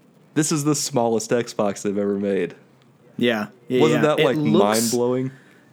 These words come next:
Speaker 2: it looks like the size of, like, a, a Wii or a Wii U.
Speaker 1: Yes, that's exactly,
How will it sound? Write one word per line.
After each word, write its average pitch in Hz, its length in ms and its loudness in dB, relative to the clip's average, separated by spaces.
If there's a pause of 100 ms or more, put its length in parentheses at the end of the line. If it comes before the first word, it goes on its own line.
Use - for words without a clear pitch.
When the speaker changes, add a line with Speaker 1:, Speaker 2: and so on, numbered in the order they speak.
(200)
Speaker 2:
it 156 180 0
looks 143 560 -2
like 139 180 0
the 127 120 -2
size 120 720 0
of, 120 180 -4
like, 113 180 -2
a, 104 120 0 (240)
a 110 100 0
Wii 104 640 -2
or 107 140 -2
a 110 40 0
Wii 107 200 0
U. 92 320 -4
Speaker 1:
Yes, 143 500 0
that's 113 180 -2
exactly, 104 760 -4